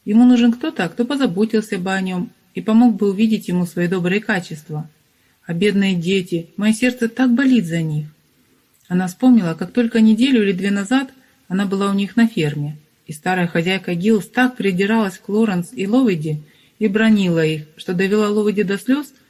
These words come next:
а Лоренс стал угрюмым и хмурым. Мария вздохнула. Если он осмелится сделать ей предложение,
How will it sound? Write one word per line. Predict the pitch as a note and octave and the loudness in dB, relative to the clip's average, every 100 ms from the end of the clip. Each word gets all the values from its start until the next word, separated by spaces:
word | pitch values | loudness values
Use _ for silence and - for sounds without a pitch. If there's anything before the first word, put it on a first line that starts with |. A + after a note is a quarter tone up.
| _ _ | _ _
а | E3 | -4
Лоренс | E3+ F#3+ F3 E3+ | -2 -2 -2 -4
стал | - F3 | -4 -2
угрюмым | E3+ F3 G#3 F3+ E3 | 0 0 0 0 -2
и | |
хмурым. | - E3+ E3 D#3+ D#3 E3 _ _ _ _ _ _ _ _ - | -4 -6 -4 -4 -8 -10 _ _ _ _ _ _ _ _ -6
Мария | F3+ F3+ F3+ | -2 0 0
вздохнула. | F3 F#3 G#3+ - F#3 D3+ D3+ - _ _ _ _ - | 0 -2 -2 0 0 -2 -6 -10 _ _ _ _ -4
Если | F3+ A3+ A#3 | 0 0 4
он | A3 | 4
осмелится | G#3+ A3 A#3 G#3+ G3 | 4 4 4 4 2
сделать | F#3+ F3 A3 G3+ F#3+ | -2 0 0 0 -2
ей | F#3+ | -4
предложение, | F3+ F3+ F#3+ A#3+ A#3+ F3+ D#3 | -2 -2 -2 2 2 2 -2